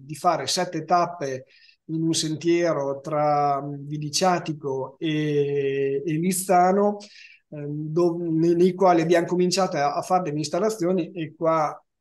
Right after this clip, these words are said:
si vede, si vede proprio mentre io me-, meditavo sotto la piramide installata, eh, nei quali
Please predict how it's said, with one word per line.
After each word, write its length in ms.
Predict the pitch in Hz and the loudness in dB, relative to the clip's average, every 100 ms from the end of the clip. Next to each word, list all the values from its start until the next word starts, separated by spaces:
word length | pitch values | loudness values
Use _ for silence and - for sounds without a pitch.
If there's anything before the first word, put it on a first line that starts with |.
| _ _ | _ _
si 240 | - - 139 | -10 -10 -8
vede, 680 | 147 151 147 139 139 - 160 147 131 - 120 - - 196 - - 170 - | -8 -6 -4 -4 -6 -10 -16 -16 -16 -20 -20 -20 -18 -16 -16 -16 -18 -12
si 160 | - | -8
vede 160 | 147 143 | -8 -6
proprio 240 | 151 147 | -4 -4
mentre 300 | 147 143 139 | -4 -6 -6
io 320 | 143 151 143 135 139 143 | -4 -2 -2 -4 -10 -8
me-, 200 | 143 147 | -6 -2
meditavo 540 | 160 156 156 160 156 | 0 0 0 2 2
sotto 240 | 147 160 147 | 0 -4 -4
la 100 | 139 | -4
piramide 460 | 151 156 160 151 | -2 2 2 2
installata, 800 | 151 151 214 214 143 143 196 196 - _ - - _ _ _ - | 0 2 2 4 2 0 -2 -4 -12 _ -20 -20 _ _ _ -6
eh, 540 | 196 170 170 170 170 | -2 0 2 2 2
nei 220 | 170 202 | 0 0
quali 1080 | 190 165 160 180 214 202 170 160 151 151 151 | 2 2 4 2 0 0 2 2 0 -4 -6